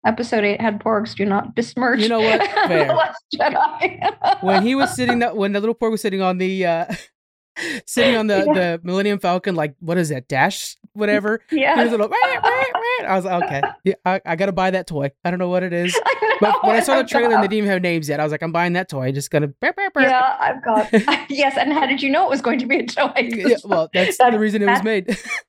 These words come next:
Speaker 1: Well, actually, and that was George Lucas's genius.
Speaker 2: Yeah.
Speaker 1: He kept the, the toy rights, the, the, what is the name of the rights? Uh, yeah, toys, toy licensing.
Speaker 2: Yeah.
Speaker 1: He kept those rights for himself,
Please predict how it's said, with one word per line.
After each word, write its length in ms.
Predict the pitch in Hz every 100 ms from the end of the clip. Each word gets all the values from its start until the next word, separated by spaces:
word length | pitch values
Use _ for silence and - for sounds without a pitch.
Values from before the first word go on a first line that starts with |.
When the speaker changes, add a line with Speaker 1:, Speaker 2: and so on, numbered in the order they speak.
| _ _ _ _ _ _ _
Speaker 1:
Well, 240 | 311 302 -
actually, 360 | 277 277 269 160
and 120 | 220
that 120 | 214
was 120 | 226 220
George 240 | 208 202
Lucas's 500 | 220 - 294 185 190
genius. 400 | - 165 143 -
Speaker 2:
Yeah. 80 | 208
Speaker 1:
He 100 | 233
kept 280 | - 220 - 220
the, 300 | 226 214 208 _
the 480 | 220 214 208 202 196 -
toy 340 | - 240 214
rights, 320 | 190 156 113 -
the, 240 | 196 170 -
the, 320 | 175 180 190 - - _
what 300 | - 180 196
is 100 | 208
the 80 | 202
name 160 | 190
of 80 | 180
the 100 | - -
rights? 260 | 165 175 -
Uh, 240 | 190 175 196 - _ -
yeah, 120 | 233
toys, 300 | - 254 247 - _
toy 160 | - 220
licensing. 480 | 139 185 170 -
Speaker 2:
Yeah. 100 | 180
Speaker 1:
He 80 | 190
kept 220 | - 208
those 220 | 208 196 185
rights 200 | 160 -
for 140 | 202 208
himself, 540 | 185 196 - 214 208